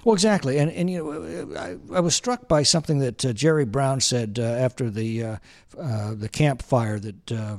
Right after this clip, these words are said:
uh, wiped out the town of Paradise, killed eighty-six people. Uh, he said, "Well, this is the new abnormal." And I went back and, and, and did some, uh, looking at that and found out it's not the new abnormal at all. It's the old normal. Um,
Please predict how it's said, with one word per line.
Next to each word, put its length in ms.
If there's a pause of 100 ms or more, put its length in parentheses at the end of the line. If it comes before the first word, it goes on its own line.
(140)
uh, 80
wiped 360
out 220
the 60
town 280
of 120
Paradise, 580
killed 240
eighty-six 560
people. 540 (480)
Uh, 360
he 120
said, 220
"Well, 80
this 180
is 140
the 80
new 200
abnormal." 800 (520)
And 120
I 80
went 180
back 320
and, 220
and, 240
and 180
did 220
some, 360
uh, 280
looking 420
at 120
that 200
and 100
found 280
out 160
it's 100
not 220
the 80
new 260
abnormal 640
at 200
all. 220
It's 200
the 260
old 440
normal. 540 (440)
Um, 520